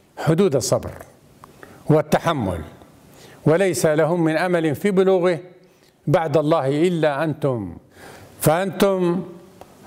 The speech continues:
الحصن المنيع والدرع الواقي، وأنتم لهيب النار الحامية التي تحرق كل من يعتدي على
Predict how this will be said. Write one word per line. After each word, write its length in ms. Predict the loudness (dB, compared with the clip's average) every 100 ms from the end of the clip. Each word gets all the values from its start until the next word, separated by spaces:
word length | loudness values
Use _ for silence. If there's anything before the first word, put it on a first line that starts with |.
| -2
الحصن 420 | 0 0 0 2
المنيع 580 | 2 2 0 0 -2 -4 -10 -18 -20 -20 _ _ -14 0
والدرع 480 | 2 2 2 2 2
الواقي، 500 | 2 2 2 -2 -4 -8 -18 _ _ _ _ _ -20 -4 0
وأنتم 460 | 2 0 0 2
لهيب 300 | 2 2 0
النار 360 | 0 2 0 0
الحامية 600 | -2 0 0 0 -2 -4 -8 -20 _ _ _ _ _ _ _ 0
التي 360 | 2 0 0
تحرق 400 | 0 0 0 0
كل 420 | 0 0 0 2
من 260 | 2 0 2
يعتدي 600 | 0 -2 -2 -2 0 0
على 360 | 0 0 0